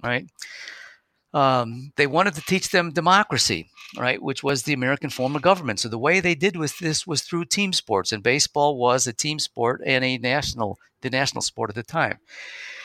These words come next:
So baseball was kind of, um, um, confusing to, uh, a lot of countries that they tried to install this game in.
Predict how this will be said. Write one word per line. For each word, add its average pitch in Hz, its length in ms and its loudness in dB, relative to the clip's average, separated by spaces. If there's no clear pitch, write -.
So 185 160 4
baseball 170 1040 6
was 147 280 -2
kind 160 300 2
of, 131 220 0
um, 117 400 2
um, 101 540 0
confusing 147 640 0
to, 120 360 0
uh, 104 400 0
a 123 40 -2
lot 127 200 8
of - 80 -2
countries 120 340 0
that 120 100 0
they 107 100 0
tried 107 340 0
to 101 280 -6
install 107 400 0
this 92 180 -6
game 101 240 -4
in. 87 100 -12